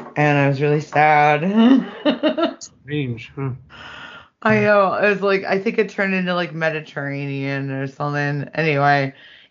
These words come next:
Speaker 1: either way, they took the Jew away, and I was really, really sad about it.
Speaker 2: Well, when they
Speaker 1: <laughs>
Speaker 2: moved to what became Europe, I guess they prob-, maybe a few of them might have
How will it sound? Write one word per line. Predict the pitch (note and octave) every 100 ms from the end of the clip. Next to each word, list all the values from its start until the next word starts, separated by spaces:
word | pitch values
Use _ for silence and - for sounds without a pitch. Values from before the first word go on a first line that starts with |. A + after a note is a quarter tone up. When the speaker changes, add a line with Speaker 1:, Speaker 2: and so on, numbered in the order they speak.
| -
Speaker 1:
either | A#3+ B3+ A3+
way, | F#3+ F3+ F3
they | D#3+
took | E3+ - F#3+
the | F#3+
Jew | C#3+ D#3 E3
away, | D#3 D3 D3 C#3+ C#3+
and | D3+
I | D3
was | C#3+
really, | C#3 C#3+
really | C#3 C#3 C#3
sad | C3+ D3 C3+
about | C3+ C3+ C3+
it. | C3+ C3+ - _ _ _ _
Speaker 2:
Well, | - D#3+
when | F3
they | F3 E3+
Speaker 1:
<laughs> |
Speaker 2:
moved | G#3 G3+ G3 _ _
to | - D#3+ D3+
what | D3 C#3 -
became | - B2+ D3+ D3+ C3
Europe, | C#3+ D3 C#3 C3 - - - - _
I | C#3+
guess | C#3 D#3+ D#3
they | D#3
prob-, | C#3+ D3+ D3 C#3+
maybe | G3+ G3 D#3
a |
few | - D#3 D#3+
of | D#3+
them | C#3+
might | C3 C3+ C3+
have | C3 B2